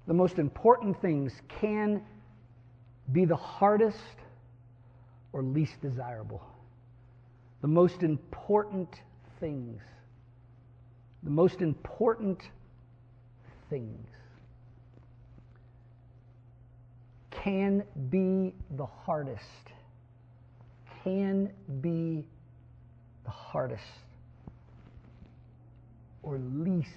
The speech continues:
desirable. Or least desirable. The most important things can be the hardest, can be the hardest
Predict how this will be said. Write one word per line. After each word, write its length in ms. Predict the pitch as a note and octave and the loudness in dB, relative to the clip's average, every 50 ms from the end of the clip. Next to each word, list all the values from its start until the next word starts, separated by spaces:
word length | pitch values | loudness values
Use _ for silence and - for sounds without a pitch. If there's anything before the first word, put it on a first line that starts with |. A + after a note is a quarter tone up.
| - - - - - - - - - - - - - - - - - - - - - | -18 -20 -20 -20 -20 -20 -20 -20 -20 -20 -20 -20 -20 -20 -20 -20 -20 -20 -20 -14 -12
desirable. 600 | A#2 A2+ B2+ A#2+ A#2 A2+ G#2+ G#2 - G2+ - - - - - - - - - - - - - - - - - - - - - - | -8 -8 -6 -4 -4 -4 -4 -4 -8 -10 -14 -14 -18 -20 -20 -20 -20 -20 -20 -20 -20 -20 -20 -20 -20 -20 -20 -20 -20 -20 -14 -6
Or 160 | - D3+ C3+ B2+ | -4 -2 -2 -2
least 480 | B2 B2 B2+ C3+ D3+ E3 F3 D#3 - - - - - - - - - - - - - - - - - - - - - - - - - - - - - - - - | -2 -4 -2 -2 0 0 0 0 -2 -6 -12 -20 -20 -20 -20 -20 -20 -20 -20 -20 -20 -20 -20 -20 -20 -20 -20 -20 -20 -20 -20 -20 -20 -20 -20 -20 -20 -20 -12 -10
desirable. 560 | B2 A2+ A2+ A2 G#2 G#2+ G#2 A#2 A#2 A#2 G#2 - - - - - - - | -8 -6 -6 -6 -8 -8 -10 -12 -12 -14 -16 -18 -20 -20 -20 -18 -8 -4
The 80 | C3+ | -2
most 460 | C#3+ D3 D#3 E3+ F#3+ G3 - - - - | 2 6 8 8 8 6 6 0 -4 -4
important 800 | F#3 D3 C#3 - - - - - A3+ A#3+ A#3 A#3+ A3+ A3 G#3+ G#3 - - - - - - - - - | -4 -2 -4 -4 -8 -6 0 2 2 2 2 0 -2 -2 -2 -4 -8 -14 -20 -20 -20 -20 -20 -16 -12
things 260 | - B2 A2+ A#2 - - - - - - - - - - - - - - - - - - - - - - - - - - - - - - - - - - - - | -12 -12 -12 -12 -14 -18 -18 -20 -20 -20 -20 -20 -20 -20 -20 -20 -20 -20 -20 -20 -20 -20 -20 -20 -20 -20 -20 -20 -20 -20 -20 -20 -20 -20 -20 -20 -20 -20 -20 -6
can 260 | - - G3 F#3+ F#3+ | 0 2 4 4 6
be 120 | F3 F3 E3 | 6 6 4
the 120 | D3+ C#3 | 4 2
hardest, 760 | - - - - - - - - G3 G3 G3 G3 G3+ F3+ - - - - - - - - - - - - - - - - - - - - - - - - - - - - - - - - - - - - - - - - | -2 -8 -12 -14 -14 -8 -2 0 2 2 2 2 0 -2 -4 -10 -18 -20 -20 -20 -20 -20 -20 -20 -20 -20 -20 -20 -20 -20 -20 -20 -20 -20 -20 -20 -20 -20 -20 -20 -20 -20 -20 -20 -20 -20 -20 -20 -20 -20 -20 -20 -12 -8
can 200 | - F#3 F3+ F3+ | -6 -4 -2 0
be 120 | D#3+ E3 | 0 0
the 120 | D#3 C3 C3 | -2 -2 -4
hardest 640 | - - - - - F#3+ F3 F3 F3 E3+ D#3 - | -8 -10 -10 -2 0 2 2 2 2 -2 -4 -6